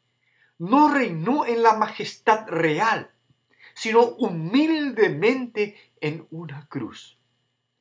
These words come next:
Jesús cuidaba de las ovejas, los rescató, los pastoreó y les dio reposo. Jesús buscó a los perdidos, trajo al extraviado,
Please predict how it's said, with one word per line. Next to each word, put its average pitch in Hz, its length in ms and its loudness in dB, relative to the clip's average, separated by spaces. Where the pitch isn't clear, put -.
Jesús 247 600 -2
cuidaba 208 520 -2
de 208 100 -2
las 202 240 -2
ovejas, 151 640 -6
los 185 300 0
rescató, 185 880 -4
los 202 240 2
pastoreó 180 960 2
y 247 160 2
les 156 420 -4
dio 226 460 -2
reposo. 151 880 -6
Jesús 220 600 -6
buscó 190 880 -6
a 175 120 -2
los 175 200 -12
perdidos, 131 800 -8
trajo 240 480 6
al 208 160 6
extraviado, 165 1120 -2